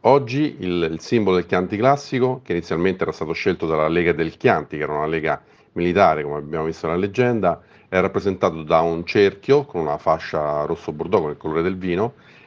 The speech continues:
all'interno del quale c'è questo gallo nero su campo bianco. Se siete curiosi e volete conoscere un po' di più questa storia,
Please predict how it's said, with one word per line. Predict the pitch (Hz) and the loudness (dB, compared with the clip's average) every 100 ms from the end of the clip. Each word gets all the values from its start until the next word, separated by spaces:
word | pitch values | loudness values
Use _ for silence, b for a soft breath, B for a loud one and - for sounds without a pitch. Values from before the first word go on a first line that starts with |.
| b | b
all'interno | 92 98 110 127 120 | 0 0 2 2 4
del | 127 | 2
quale | 123 131 | 2 2
c'è | 107 | 2
questo | 90 98 - 98 | -2 -2 0 2
gallo | 107 120 | 4 4
nero | 123 123 117 113 | 4 4 4 2
su | 101 92 | 0 -8
campo | - 90 87 85 | -4 -4 -2 -4
bianco. | 76 80 67 67 - - _ _ B B B B B - | -2 -2 -2 -6 -10 -12 _ _ B B B B B -12
Se | - | -6
siete | 92 117 98 | 2 4 4
curiosi | 92 101 123 98 85 | 2 4 4 4 0
e | |
volete | 78 85 85 87 - | 0 0 0 -2 -4
conoscere | - 98 98 - 85 | -2 0 0 0 -2
un | |
po' | 80 95 | 0 0
di | 95 | 0
più | - 104 | -2 -2
questa | - 90 127 | 0 -2 -2
storia, | - 120 107 110 135 | -2 2 4 4 0